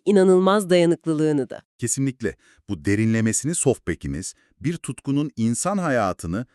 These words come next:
Speaker 2: nasıl baştan sona şekillendirebileceğini, o aidiyet arayışının ne kadar temel bir güdü olduğunu ve belki de hepimizin kendine sorduğu, "Mutlu yaşam nedir,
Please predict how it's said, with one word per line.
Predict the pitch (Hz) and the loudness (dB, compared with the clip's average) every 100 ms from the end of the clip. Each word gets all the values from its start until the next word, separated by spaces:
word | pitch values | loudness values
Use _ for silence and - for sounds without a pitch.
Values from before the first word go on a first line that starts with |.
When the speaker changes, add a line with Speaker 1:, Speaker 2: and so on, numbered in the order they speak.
| _ | _
Speaker 2:
nasıl | 131 202 233 185 110 | -4 -2 -4 -4 -4
baştan | 110 - 185 202 | -4 -4 -6 -4
sona | - 156 | -4 -6
şekillendirebileceğini, | 143 123 - 135 131 131 131 131 127 123 113 127 123 127 - _ _ - | -6 -6 -8 -4 -2 -2 -2 -2 -2 -4 -2 -2 -2 -4 -10 _ _ -2
o | 151 117 | -2 0
aidiyet | 107 113 101 160 202 | -2 -2 -2 -4 -2
arayışının | 123 113 107 - 107 113 120 - | -2 -2 -4 -4 -4 -4 -6 -6
ne | 135 | -6
kadar | - 175 170 | -4 -2 -4
temel | - 117 120 175 | -4 -4 -2 -4
bir | 131 98 | -4 -8
güdü | 80 90 | -8 -4
olduğunu | 214 131 82 76 71 76 117 _ _ - | 0 0 -2 -6 -8 -8 -12 _ _ -10
ve | 73 - 98 | -10 -8 -6
belki | 120 156 143 | -4 -4 -6
de | 127 | -4
hepimizin | 120 185 180 131 131 147 | -6 -6 -6 -4 -4 -4
kendine | - 104 107 143 | -4 -4 -2 -2
sorduğu, | - 117 85 71 80 151 _ _ - | -2 -2 -4 -6 -8 -8 _ _ -10
"Mutlu | 110 - 226 | -8 -6 -2
yaşam | 214 131 135 143 180 - | -2 -2 -4 -6 -8 -6
nedir, | 98 170 147 165 | -2 -2 -2 -4